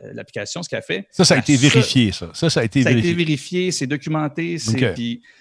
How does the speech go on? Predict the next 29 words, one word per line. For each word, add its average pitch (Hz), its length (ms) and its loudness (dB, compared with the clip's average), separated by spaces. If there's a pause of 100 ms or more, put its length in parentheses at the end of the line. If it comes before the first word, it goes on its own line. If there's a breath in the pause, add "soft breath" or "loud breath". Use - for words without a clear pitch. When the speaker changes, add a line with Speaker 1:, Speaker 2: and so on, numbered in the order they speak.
Speaker 1:
c'est, 160 340 -4
c'est 170 200 -2
officiel. 120 420 -6 (440)
Euh, 117 300 -4 (120)
ce - 120 -10
que, 190 220 -2
la 139 140 -2
seule 226 200 -4
chose 214 400 -4
que, 160 60 -6
euh, 151 680 -6
qui, - 140 -20
qui - 120 -12
s'échange 180 640 -4
avec 123 240 -4
un 120 60 -6
serveur 113 340 -6
central, 131 560 -10 (300)
c'est - 160 -6
à 156 60 -2
partir 143 260 -6
du 135 60 -6
moment 175 120 -4
que 151 100 -4
quelqu'un 127 420 -6
avec 131 160 -6
son 107 140 -14
téléphone 107 340 -10
indique, « 127 360 -8